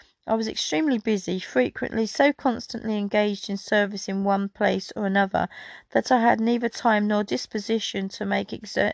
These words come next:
extended notations of events, or indeed even brief ones. The issue of eighteen ninety-one seems to be one in which my diary is more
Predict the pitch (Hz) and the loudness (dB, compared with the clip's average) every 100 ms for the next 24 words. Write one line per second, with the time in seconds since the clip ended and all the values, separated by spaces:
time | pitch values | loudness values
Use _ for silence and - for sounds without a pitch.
0 | - - - - 208 202 202 202 196 208 | -4 -10 -8 -4 -2 -2 0 0 2 0
1 | 202 - - 196 - - - - - - | 0 -4 -6 -6 -10 -18 -18 -18 -10 2
2 | 254 226 202 196 185 - - 220 202 196 | 4 4 4 4 2 -4 -4 -2 0 0
3 | 190 196 196 196 - 202 190 185 208 196 | 2 2 0 -2 -4 -4 -4 0 0 0
4 | 190 180 185 - - - _ - 269 - | -2 -2 -6 -16 -20 -20 _ 0 2 2
5 | 220 202 208 - 220 208 196 196 202 190 | 2 4 2 2 -2 0 0 -2 -4 -2
6 | 185 185 208 202 - 196 190 196 196 196 | -2 -4 -6 -6 -6 -6 0 2 2 0
7 | 208 196 - - 202 190 202 202 196 202 | -4 -4 -4 -6 -4 0 2 2 2 0
8 | 202 - - - _ - 196 220 233 240 | -2 -8 -20 -20 _ -6 -2 2 6 6
9 | 233 | 4